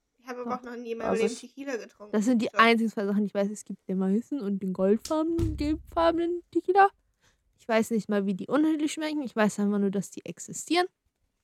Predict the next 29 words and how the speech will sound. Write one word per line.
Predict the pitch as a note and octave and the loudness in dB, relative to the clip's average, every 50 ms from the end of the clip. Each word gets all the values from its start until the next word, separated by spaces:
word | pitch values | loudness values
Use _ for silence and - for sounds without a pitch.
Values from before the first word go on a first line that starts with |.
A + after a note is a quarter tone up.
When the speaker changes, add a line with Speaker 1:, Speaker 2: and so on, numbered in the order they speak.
| _ _ _ _ _ _ _ _ _ _ _ _ _ | _ _ _ _ _ _ _ _ _ _ _ _ _
Speaker 3:
Ja. | - A3+ G#3+ G#3 G3 - _ _ _ _ _ _ _ _ _ _ _ _ _ _ _ - | -2 0 2 2 2 0 _ _ _ _ _ _ _ _ _ _ _ _ _ _ _ -14
Speaker 1:
Ich | B3 - - | -12 -8 -2
weiß, | C4+ C4 C4+ - | -2 -2 -2 -4
dass | C#4+ C#4 - | -6 0 4
man | B3+ A#3 | 4 4
Speaker 2:
Und | - C4 | 4 2
Speaker 1:
so | B3+ C4 | -2 -4
Limetten | B3 B3 C4 A#3 A#3 A3+ - - A#3+ A#3+ | -6 -6 -6 -2 0 0 0 0 -4 -8
isst. | - - A3+ A#3+ A3+ - - _ _ _ _ _ - - - - _ _ _ _ _ _ _ _ _ _ _ _ - - - - - - - - _ _ _ _ _ _ - _ _ _ _ _ | -4 -4 -4 -4 -4 -8 -20 _ _ _ _ _ -20 -20 -20 -20 _ _ _ _ _ _ _ _ _ _ _ _ -20 -18 -16 -18 -18 -20 -20 -20 _ _ _ _ _ _ -20 _ _ _ _ _
Das | - B3 - | -16 -10 -4
war | B3 B3 | -2 0
mein | B3+ A3+ A#3 B3+ | 0 0 0 0
komplettes | - C4+ B3+ B3+ C4+ B3 B3 B3 B3 - - | -2 -4 -4 0 2 2 2 2 0 -4 -6
Te-, | - A#3+ - C4 | -8 -8 -8 -8
Tequila-Wissen. | - - B3+ B3 - A3+ A3 A3 A3 A3 A#3 A#3 - C4 C4 - _ _ _ _ _ _ _ _ _ _ _ _ _ _ _ _ _ _ _ _ - | -4 -6 -6 -6 -4 -4 -2 -2 0 -2 -2 -4 -6 -16 -18 -18 _ _ _ _ _ _ _ _ _ _ _ _ _ _ _ _ _ _ _ _ 6
Speaker 2:
Dass | - C#4 C#4 C4 | 8 8 8 8
man | C#4 D4+ C4+ | 6 2 4
manchmal | B3+ B3 B3+ B3+ C#4 C4 | 4 2 2 2 0 -2
Limetten | C4 C4+ D#4 D#4 - A3 A3+ | -2 2 2 0 0 0 -6
isst? | A#3+ E4 - - _ _ _ _ _ _ _ _ _ _ _ - | -6 -6 -8 -10 _ _ _ _ _ _ _ _ _ _ _ -6
Speaker 1:
Dass | - A#3+ B3 - - | -6 -6 -6 -4 -6
man | A#3 A3+ B3 A#3+ B3 B3+ | -6 -6 -6 -8 -8 -10
Limetten | C4 C4+ C#4+ C#4+ - - _ - | -8 -8 -6 -6 -8 -10 _ -14
isst. | - - A#3+ - _ _ _ _ _ _ _ _ _ _ _ _ - | -10 -10 -10 -10 _ _ _ _ _ _ _ _ _ _ _ _ -2
Speaker 2:
Und | A#3+ A#3+ | 0 2
was | B3 B3+ - - | 2 2 2 0
mit | A#3+ G#3 | -4 -2
Salz | - G#3+ G#3+ G#3 G3 - - | 2 2 2 2 0 -2 -8
noch. | F#3 F3+ F#3 | -8 -8 -8